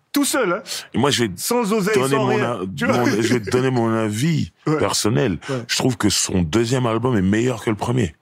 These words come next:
Speaker 1: C'est vrai. Il y en a
Speaker 2: Pourtant,
Speaker 1: beaucoup
Speaker 2: il y a
Speaker 1: qui
Speaker 2: pas
Speaker 1: parlent.
Speaker 2: Dre, il y a
Speaker 1: Il y a,
Speaker 2: pas
Speaker 1: il y a, il y a
Speaker 2: fifty
Speaker 1: pas
Speaker 2: Cent,
Speaker 1: de
Speaker 2: tout ça.
Speaker 1: mais c'est, c'est que il
Speaker 2: Mais
Speaker 1: était,
Speaker 2: qui
Speaker 1: moi, j'en parle beaucoup avec Game, mais c'est, lui aussi, ah, c'était, il est back, like, il est, il est vraiment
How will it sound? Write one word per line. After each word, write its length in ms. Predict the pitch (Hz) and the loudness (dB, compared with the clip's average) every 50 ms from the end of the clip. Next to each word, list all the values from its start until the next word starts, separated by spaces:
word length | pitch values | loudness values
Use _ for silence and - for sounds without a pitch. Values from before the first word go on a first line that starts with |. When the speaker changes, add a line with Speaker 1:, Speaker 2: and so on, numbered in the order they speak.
| _ _ | _ _
Speaker 1:
C'est 200 | - 123 - 170 | -10 -4 -2 0
vrai. 200 | 160 143 139 143 - _ _ _ _ _ _ _ _ - | 0 0 0 -2 -4 _ _ _ _ _ _ _ _ -2
Il 40 | 139 | 0
y 40 | 147 | 0
en 40 | |
a 40 | 160 | 2
Speaker 2:
Pourtant, 80 | 165 - | 2 2
Speaker 1:
beaucoup 100 | - - | 4 4
Speaker 2:
il 20 | 202 | 2
y 20 | |
a 40 | 185 | 2
Speaker 1:
qui 60 | 196 | 0
Speaker 2:
pas 140 | 170 185 135 | 0 0 0
Speaker 1:
parlent. 200 | 127 117 110 113 | 0 0 -2 -2
Speaker 2:
Dre, 120 | - 107 - | -2 0 0
il 40 | |
y 320 | 110 123 127 135 135 135 131 | 2 2 2 2 2 0 0
a 60 | - | 0
Speaker 1:
Il 20 | 156 | 0
y 40 | 165 | 0
a, 40 | |
Speaker 2:
pas 80 | 175 127 | 0 0
Speaker 1:
il 40 | - | 0
y 40 | 170 | 0
a, 40 | 165 | 0
il 40 | - | 0
y 20 | |
a 0 | |
Speaker 2:
fifty 180 | 160 - - 170 | 0 0 0 0
Speaker 1:
pas 60 | 160 | 0
Speaker 2:
Cent, 140 | - - 131 | 0 0 0
Speaker 1:
de 60 | 123 107 - | -2 0 -2
Speaker 2:
tout 60 | 117 | -2
ça. 140 | 110 - 139 | 0 0 0
Speaker 1:
mais 60 | 151 | 0
c'est, 180 | 160 - 190 180 | 0 0 0 -2
c'est 140 | 160 - 175 | -2 -4 -4
que 100 | - 190 | -2 0
il 140 | 190 202 208 | 2 2 4
Speaker 2:
Mais 100 | 110 110 | 2 2
Speaker 1:
était, 200 | - 190 185 165 | 2 0 -2 -2
Speaker 2:
qui 260 | - - - 87 - - - - | -2 -4 -8 -8 -8 -8 -6 -2
Speaker 1:
moi, 100 | 143 160 | -2 0
j'en 140 | 135 165 | 0 -2
parle 180 | 151 - 214 202 | 0 0 0 0
beaucoup 160 | 180 175 175 | 0 0 0
avec 120 | 175 160 147 | -2 -2 0
Game, 140 | 151 147 | -2 -2
mais 60 | 143 135 | -2 -2
c'est, 220 | - 139 123 110 - - - - _ _ _ - | -4 -4 -6 -6 -8 -16 -20 -20 _ _ _ 0
lui 60 | 165 | 0
aussi, 360 | 175 165 - - 175 147 127 - | 0 0 0 -2 -2 -2 -2 -4
ah, 60 | - | -6
c'était, 560 | 117 123 143 135 120 135 143 156 170 190 208 - _ _ _ _ _ _ _ _ _ _ - | -8 -6 -8 -8 -8 -6 -4 -4 -4 -6 -8 -12 _ _ _ _ _ _ _ _ _ _ -2
il 120 | 185 175 185 | 0 0 2
est 40 | 190 | 0
back, 340 | 143 123 123 190 196 180 185 | 0 -2 -2 -2 -2 0 -2
like, 420 | 185 185 196 180 180 180 170 139 - | -2 -2 -2 -2 -2 -2 -2 -4 -4
il 260 | 185 185 196 175 175 | -4 -2 -2 -2 -2
est, 60 | 226 220 | 0 0
il 80 | 185 175 | 0 0
est 40 | |
vraiment 480 | 175 151 156 170 202 214 220 220 202 185 | 0 0 0 0 0 0 0 0 -2 -4